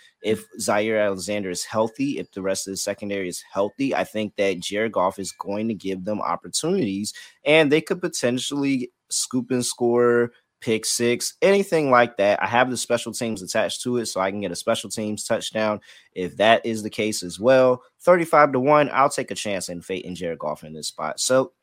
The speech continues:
there are my first touchdown scores. Sam Laporta, fourteen to one, Brock White, fifty-five to one,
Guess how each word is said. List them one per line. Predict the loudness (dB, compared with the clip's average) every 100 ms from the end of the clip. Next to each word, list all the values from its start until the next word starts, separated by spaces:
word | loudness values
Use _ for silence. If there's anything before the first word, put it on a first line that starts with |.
| _ _ _ 6
there | 8
are | 10
my | 8
first | 4 -2 -2
touchdown | -4 0 0
scores. | 0 -2 -2 -4 -6 -12 -8
Sam | 2 2
Laporta, | 4 2 2 2
fourteen | -2 -2 -2 0
to |
one, | 2 2
Brock | 2 0 2
White, | 2 2
fifty-five | -2 -16 0 4 4
to | 2
one, | 2 2 2 0